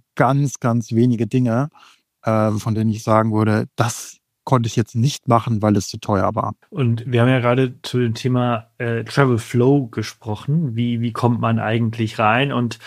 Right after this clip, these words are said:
Speaker 2: und du hast ja auch gesagt, du hast dann diese zwei Mädels in, in Laos, äh, äh, kennengelernt, wo ja auch so ein Thema so Travel Fatigue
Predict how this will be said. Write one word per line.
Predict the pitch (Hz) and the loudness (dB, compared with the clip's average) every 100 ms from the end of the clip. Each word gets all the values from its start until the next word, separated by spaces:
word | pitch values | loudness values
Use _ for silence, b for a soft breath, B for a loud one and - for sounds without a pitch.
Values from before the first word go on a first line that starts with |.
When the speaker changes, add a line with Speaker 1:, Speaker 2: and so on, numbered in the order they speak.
| B B - | B B 0
Speaker 2:
und | |
du | 117 | 2
hast | 117 117 | 2 2
ja | 113 | 0
auch | 120 | 0
gesagt, | 123 123 113 | 0 -2 0
du | |
hast | 117 113 | -2 0
dann | 117 | 0
diese | 113 | -2
zwei | 110 - | -2 -2
Mädels | 107 131 135 123 | -2 0 -2 -4
in, | 113 113 | -2 -4
in | 113 110 | -2 0
Laos, | 110 113 135 135 - | 2 4 2 0 -6
äh, | 127 123 123 117 123 117 117 | -8 -6 -6 -6 -6 -4 -6
äh, | 113 120 | -8 -10
kennengelernt, | - 131 131 123 120 123 117 113 | -2 2 4 4 4 4 2 2
wo | |
ja | 110 101 | 2 2
auch | 110 113 | 0 -2
so | 113 | -4
ein | 107 | -8
Thema | - 120 110 107 101 | -4 -2 -2 -4 -8
so | - 98 | -8 -8
Travel | 92 - 123 123 | -6 0 2 2
Fatigue | - 110 - 170 180 | 0 -6 0 0 0